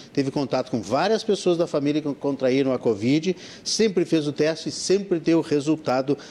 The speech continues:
negativo e não teve a doença até agora. Diria o doutor Petri que foi por, porque ela tá com as quatro vacinas,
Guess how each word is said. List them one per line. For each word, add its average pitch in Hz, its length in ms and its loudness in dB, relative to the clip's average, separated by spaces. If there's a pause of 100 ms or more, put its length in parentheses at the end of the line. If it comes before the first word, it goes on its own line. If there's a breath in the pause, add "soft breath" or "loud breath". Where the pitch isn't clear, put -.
negativo 143 800 0
e 151 160 0
não 143 340 -2 (220)
teve 127 320 0
a 120 60 0
doença 117 520 0 (280 loud breath)
até 117 460 -2 (100)
agora. 110 420 -2
Diria 127 320 -2
o - 20 -2
doutor 127 280 -2
Petri 139 340 -4
que 170 420 -2
foi 139 140 0
por, 175 160 -2
porque 135 460 -4
ela 139 100 0
tá 139 260 -4 (220 loud breath)
com 220 60 -2
as 208 100 -4
quatro 135 280 -2
vacinas, 302 500 -2